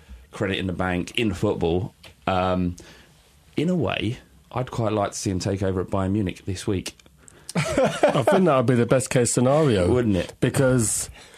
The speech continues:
Speaker 2: you know, we've listened to, I mean, Totally Football Show did their podcast themselves, and one, I think the Chelsea bloke there said Arsenal should be going, should be going for Pochettino, which we obviously don't want. But then the best case scenario is that Pochettino manages a board.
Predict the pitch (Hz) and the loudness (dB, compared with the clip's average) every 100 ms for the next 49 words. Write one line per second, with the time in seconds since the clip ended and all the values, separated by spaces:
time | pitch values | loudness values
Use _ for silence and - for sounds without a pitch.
0 | - - - _ _ _ _ 220 139 127 | -20 -20 -20 _ _ _ _ -2 2 2
1 | 123 120 143 - 127 - 127 117 117 113 | 2 2 0 2 0 2 2 2 2 2
2 | - 135 117 107 135 120 120 113 107 110 | 2 2 2 2 0 0 2 0 0 0
3 | - 117 - 117 110 110 101 - 135 131 | 0 -2 0 0 0 -2 -2 0 2 2
4 | 123 110 104 101 98 - - 147 117 117 | 0 0 0 0 -2 -8 -8 -4 -2 -2
5 | 139 117 - 123 110 113 113 117 123 113 | -2 -2 0 0 0 0 0 0 0 0
6 | 107 - 113 107 101 - - - - - | 0 0 0 -2 -4 -10 -20 -20 -20 -20
7 | - _ 143 127 120 120 131 117 110 123 | -20 _ 0 0 0 0 0 0 2 2
8 | 113 113 127 - 120 - 113 123 113 104 | 4 2 0 -2 -2 0 0 2 0 0
9 | 113 - - 131 117 113 107 - - 117 | -2 0 0 2 2 2 0 -2 -4 -4
10 | - 113 107 117 107 110 117 123 135 - | 0 0 0 0 0 2 2 0 -2 -6
11 | - - - 131 135 123 143 - 127 123 | -12 -12 -4 0 2 2 2 2 0 2
12 | 127 127 117 104 113 - 127 131 120 123 | 2 4 4 2 0 0 -2 0 2 2
13 | 127 117 123 113 156 123 90 | 2 0 -2 0 0 0 -4